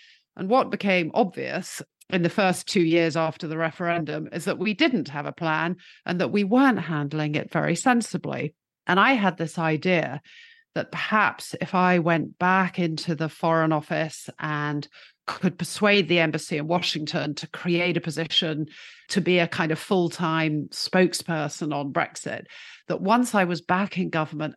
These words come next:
I would get to see the papers that weren't for public consumption, and I would understand what was going on.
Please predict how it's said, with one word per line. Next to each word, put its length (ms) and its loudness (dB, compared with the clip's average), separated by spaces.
I 180 4
would 160 2
get 260 0
to 100 -8
see 360 0
the 80 -2
papers 800 0
that 180 -4
weren't 540 4
for 160 -4
public 640 0
consumption, 720 0
and 140 -4
I 120 0
would 120 0
understand 960 4
what 240 2
was 120 0
going 380 -4
on. 420 -6